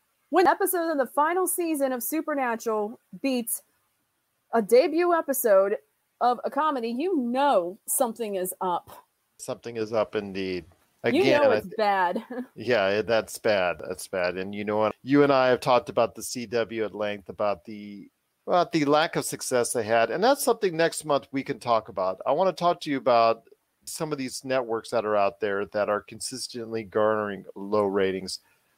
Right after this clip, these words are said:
Speaker 2: I want you to go ahead and put on your studio executives hat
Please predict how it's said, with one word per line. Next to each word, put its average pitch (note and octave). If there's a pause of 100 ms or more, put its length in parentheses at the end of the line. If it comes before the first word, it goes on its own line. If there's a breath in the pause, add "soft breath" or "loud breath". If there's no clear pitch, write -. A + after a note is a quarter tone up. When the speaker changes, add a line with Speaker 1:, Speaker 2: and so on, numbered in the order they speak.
Speaker 2:
I D3
want F#3+
you F3+
to D3
go D3
ahead C3
and B2
put -
on A#2+
your G#2 (120)
studio E3
executives C3
hat -